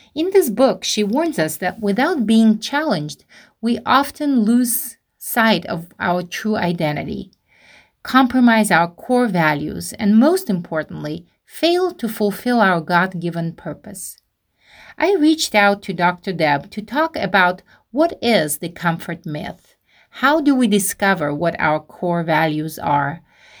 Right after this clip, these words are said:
and what are the rewards of embracing the uncomfortable.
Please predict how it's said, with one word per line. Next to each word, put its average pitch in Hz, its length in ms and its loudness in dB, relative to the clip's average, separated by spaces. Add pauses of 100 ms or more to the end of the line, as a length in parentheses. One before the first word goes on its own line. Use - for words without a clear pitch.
and 294 440 0
what 349 140 4
are 339 100 4
the 240 160 2
rewards 170 640 0
of - 200 -6
embracing 170 600 -4
the 160 100 -4
uncomfortable. 151 920 -8